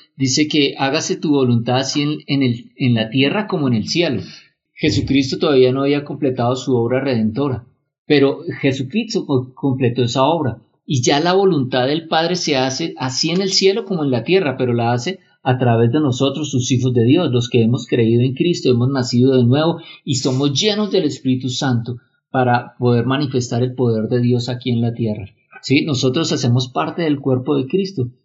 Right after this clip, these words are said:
somos parte de, de Jesús obrando acá en la tierra, somos la parte física de Jesús obrando aquí en la tierra a través del Espíritu Santo. Y ese es el reino de Dios y esas son las buenas nuevas de salvación,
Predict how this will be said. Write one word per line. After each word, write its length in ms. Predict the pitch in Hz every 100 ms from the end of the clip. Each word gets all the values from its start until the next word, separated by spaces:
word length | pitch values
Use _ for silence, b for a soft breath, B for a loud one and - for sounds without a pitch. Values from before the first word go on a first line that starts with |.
| _
somos 360 | - 123 131 -
parte 340 | 160 156 151 170
de, 440 | 170 151 131 -
de 140 | 117 120
Jesús 540 | 131 127 160 170 -
obrando 420 | 135 139 143 143 156
acá 220 | 156 165
en 40 |
la 120 | 160
tierra, 320 | 160 175 135 - b b
somos 220 | - 131
la 180 | 151 151
parte 300 | 139 127 147
física 480 | 147 233 220 - 139
de 120 | 127
Jesús 420 | 123 123 147 147
obrando 380 | 143 127 123 127
aquí 160 | 127 135
en 80 | 123
la 120 | 117
tierra 240 | 120 113
a 60 | 120
través 300 | 113 104 101
del 140 | 113
Espíritu 380 | 117 110 107 110
Santo. 280 | 104 117 127 B B B
Y 100 | 143
ese 160 | 151
es 100 | 170
el 120 | 185
reino 300 | 160 170 170
de 120 | 175 143
Dios 280 | 135 143
y 40 | 160
esas 180 | 170 165
son 140 | 165
las 160 | 165 156
buenas 320 | 170 170 170
nuevas 280 | 170 170 175
de 80 | 156
salvación, 640 | 143 117 117 180 202 -